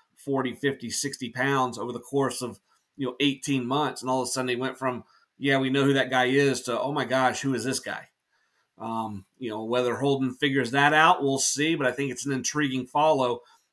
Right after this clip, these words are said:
being left-handed, being a little bit undersized, and also with the way he was able to kinda manipulate his breaking ball, I think that, that flashes to what the fastball could be.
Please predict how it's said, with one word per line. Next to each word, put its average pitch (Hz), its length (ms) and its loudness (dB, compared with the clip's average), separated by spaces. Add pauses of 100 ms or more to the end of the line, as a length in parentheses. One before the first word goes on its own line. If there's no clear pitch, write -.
(140)
being 143 220 4
left-handed, 147 680 2
being 139 140 2
a 143 40 2
little 139 180 2
bit 139 80 2
undersized, 135 720 2
and 120 80 -4
also 123 300 0
with 123 160 -2 (360)
the 127 60 -8
way 131 160 2
he 127 100 0
was 123 120 -2
able 123 200 0
to 120 60 -4
kinda 120 160 -4
manipulate 123 480 -2
his 101 100 -4
breaking 127 380 -4
ball, 113 180 -2
I 107 80 -2
think 120 240 -10
that, 117 220 -4
that - 200 -8
flashes 123 600 0
to 117 80 -12
what 120 120 -8
the - 160 -12
fastball 107 400 -8
could 101 220 -12
be. 104 240 -6